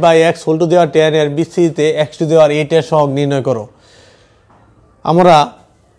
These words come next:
এই বিস্তৃতিতে দেখতেছি যে পাওয়ার হচ্ছে টেন, সুতরাং এগারোটি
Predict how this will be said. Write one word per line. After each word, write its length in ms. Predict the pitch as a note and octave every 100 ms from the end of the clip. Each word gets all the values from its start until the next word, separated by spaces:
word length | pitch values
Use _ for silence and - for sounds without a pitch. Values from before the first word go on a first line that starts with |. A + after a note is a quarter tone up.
| _ -
এই 60 | E3+ D#3
বিস্তৃতিতে 600 | G3 F#3+ F#3 F#3 E3 D#3+ D#3+ - _ _ _ _ _ C#3+
দেখতেছি 400 | E3+ E3+ F#3 F#3+ E3
যে 100 | D#3+ D#3+ - - _ _ _ _
পাওয়ার 260 | D#3+ E3 E3 D#3+
হচ্ছে 200 | E3 F3+ D#3
টেন, 160 | D3+ B2 A2+
সুতরাং 340 | E3 E3+ E3 D#3 D#3+ E3+
এগারোটি 380 | E3 E3+ E3